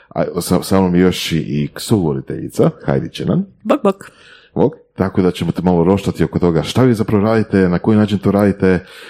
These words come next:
Speaker 1: kako uspijete kao startup, kako uspijete kao specifičan startup i po sastavu i po onome što radite.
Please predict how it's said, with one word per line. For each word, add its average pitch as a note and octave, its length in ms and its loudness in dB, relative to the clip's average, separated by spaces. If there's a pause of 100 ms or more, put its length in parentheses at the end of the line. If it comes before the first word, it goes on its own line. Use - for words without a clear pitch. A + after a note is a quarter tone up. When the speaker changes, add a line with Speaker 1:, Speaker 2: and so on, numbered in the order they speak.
(340)
Speaker 1:
kako C3+ 300 2
uspijete A#2 380 2
kao F#2 200 2
startup, - 560 -4
kako - 300 -2
uspijete E2+ 260 0
kao E2+ 200 2 (340)
specifičan G2 560 -2
startup F#2 320 0
i A2+ 200 2
po G2 120 0
sastavu F#2+ 720 2
i E2+ 200 2
po - 180 -2
onome D#2+ 260 2
što - 160 -10
radite. - 420 -2